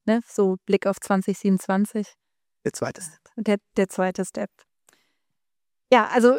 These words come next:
Speaker 1: vielen Dank, dass ihr auf jeden Fall so die Perspektiven, ähm, mit uns teilt. Ähm, und dass es ja auch wirklich spannend, wie kreativ Betriebe im Endeffekt an die Sache rangehen können. Und genau das haben wir jetzt schon mehrfach gehört.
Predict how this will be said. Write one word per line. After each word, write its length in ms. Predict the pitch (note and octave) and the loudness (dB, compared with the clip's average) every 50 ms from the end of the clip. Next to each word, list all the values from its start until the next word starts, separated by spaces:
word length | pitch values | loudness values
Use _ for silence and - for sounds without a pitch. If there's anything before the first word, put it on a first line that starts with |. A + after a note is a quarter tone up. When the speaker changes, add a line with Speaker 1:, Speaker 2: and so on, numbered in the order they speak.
| - - | 0 -4
Speaker 1:
vielen 220 | - - D4+ C#4+ | 2 4 4 6
Dank, 180 | B3+ B3 C4 - _ _ - - - - | 6 4 2 2 _ _ -14 -14 -14 -4
dass 220 | - A#3 G#3+ - - | -2 -2 -2 -2 -6
ihr 280 | - - - C4 A#3+ | -8 0 2 2 2
auf 100 | A#3+ - | 2 4
jeden 160 | - A#3 A#3 A3 | 6 6 6 6
Fall 140 | - A3 | 4 0
so 80 | G#3 G#3+ | -2 0
die 120 | G3+ G#3 | -4 -4
Perspektiven, 800 | - - G#3 G3+ - - G3+ - - - B3+ B3 B3+ A#3 G#3+ G#3 - - | -4 -2 -4 -4 -2 -6 -8 -6 0 0 4 8 8 8 8 6 2 -2
ähm, 460 | - G#3+ G3+ G3 G3 G3 F#3+ F#3 F#3 - _ _ | 0 0 2 2 2 2 2 2 0 -2 _ _
mit 160 | - G#3+ G#3 - | -2 -2 0 2
uns 220 | B3+ F#3+ F#3 - | 0 0 0 -2
teilt. 480 | - - - G3 G3+ A3+ C#4+ D#4 - - _ - - _ _ _ _ | -6 -4 -2 0 2 2 0 -2 -6 -16 _ -20 -20 _ _ _ _
Ähm, 280 | - A3+ G#3 G#3 G#3 A#3 | 0 2 4 4 4 4
und 100 | C#4 G#3 | 2 0
dass 160 | G3+ G3 - | 0 -2 -2
es 60 | - | -4
ja 160 | - G3+ G3+ | -2 0 0
auch 100 | G3+ G3 - - _ _ _ _ _ _ _ _ _ | 0 -2 -6 -16 _ _ _ _ _ _ _ _ _
wirklich 280 | - G#3+ - - G#3+ - | -4 -2 0 2 0 0
spannend, 380 | - - A3 G#3+ A3 G#3 - | 2 2 4 6 6 4 2
wie 160 | G#3+ G#3+ A3 - | 0 -2 -2 -2
kreativ 920 | - - - A3 G#3+ G#3 G#3 - - - A3+ A3 A3+ G#3+ - - - D4+ C4+ _ | -2 0 4 4 4 4 2 0 -4 -4 0 0 0 0 -2 -10 -18 -20 2 _
Betriebe 460 | A3 G3+ - - - A#3 A#3+ A3 A#3 | 4 4 4 -2 2 2 4 6 6
im 120 | G#3+ G#3 | 4 4
Endeffekt 680 | - - G#3+ A3 G3+ - - A3 G#3+ - _ - - - _ _ _ _ | 2 -2 -2 -2 -4 -2 -2 -2 -2 -2 _ -18 -18 -18 _ _ _ _
an 120 | A3+ G#3+ | 2 4
die 80 | G#3+ G#3 | 4 4
Sache 300 | F#3+ G#3+ G3+ - G#3+ G3 - | 2 2 0 2 -4 -2 0
rangehen 500 | G3+ A3+ C4 B3+ A3+ F#3 F3+ F#3 F#3 F#3 | 2 4 4 4 4 2 0 2 0 0
können. 360 | - - G3 F#3+ G#3+ B3 C4+ - _ - - - - - _ _ _ _ _ | 0 0 2 4 6 6 4 4 _ -14 -20 -20 -20 -20 _ _ _ _ _
Und 400 | - G#3+ G3+ G3+ G3 - - - - _ _ _ _ | 2 4 4 4 4 2 -4 -12 -16 _ _ _ _
genau 280 | A3+ G#3+ A3 G#3+ A3 | 2 4 6 4 6
das 200 | A3 A3+ G#3 - | 4 2 2 2
haben 100 | A3+ A3+ | 4 4
wir 60 | A3+ | 6
jetzt 140 | A3+ A3 - | 4 2 2
schon 160 | - A3 G3+ | 2 4 4
mehrfach 440 | G#3 A3 A#3+ C4 B3+ - G#3 G3 - | 6 6 6 4 4 0 -4 -4 -2
gehört. 580 | - G3 F3 D#3 G3 F#3 G3 A3+ B3 - - | -4 -4 -2 0 2 4 4 4 2 0 -8